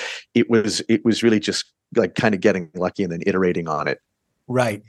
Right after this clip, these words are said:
Speaker 2: I, I'm a big believer in that too, is, like, if you consume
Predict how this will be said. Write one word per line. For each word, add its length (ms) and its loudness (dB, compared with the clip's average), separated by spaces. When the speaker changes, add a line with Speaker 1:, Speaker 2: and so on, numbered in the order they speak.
Speaker 2:
I, 240 4
I'm 200 4
a 60 4
big 200 4
believer 340 4
in 120 4
that 240 0
too, 240 4
is, 140 0
like, 200 2
if 120 -6
you 120 0
consume 1120 2